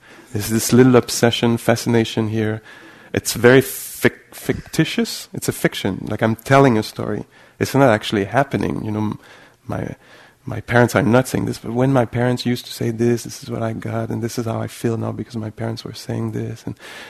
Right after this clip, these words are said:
and if, you know, and, and it's this little thing, it's a story. I'm, I keep repeating the story of Pascal and, and Pascal, or Pascal and his people, you know, Pascal and, uh,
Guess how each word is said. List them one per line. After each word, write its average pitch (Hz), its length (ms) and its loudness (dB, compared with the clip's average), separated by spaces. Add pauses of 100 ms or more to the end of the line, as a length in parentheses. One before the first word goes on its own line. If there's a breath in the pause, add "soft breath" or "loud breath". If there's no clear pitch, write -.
(120 loud breath)
and - 80 -6
if, - 140 -6 (300 loud breath)
you - 60 2
know, 110 120 4
and, 110 180 2 (160)
and 110 120 -4
it's - 120 -12
this - 320 -6
little 117 300 4
thing, 117 600 4
it's - 200 -8
a 123 40 -10
story. 113 720 0 (460)
I'm, 113 180 -12
I - 60 -16
keep - 260 -10
repeating 120 480 0
the 110 80 0
story 110 300 -6
of - 160 -12
Pascal 110 680 -6
and, - 160 -6 (580 loud breath)
and 120 320 -8
Pascal, 113 440 4
or 113 60 6
Pascal 147 380 4
and 117 180 6
his 113 300 0
people, - 480 -4
you 113 80 -8
know, 110 100 -6
Pascal 110 360 0
and, 107 220 0 (1120 loud breath)
uh, - 280 -8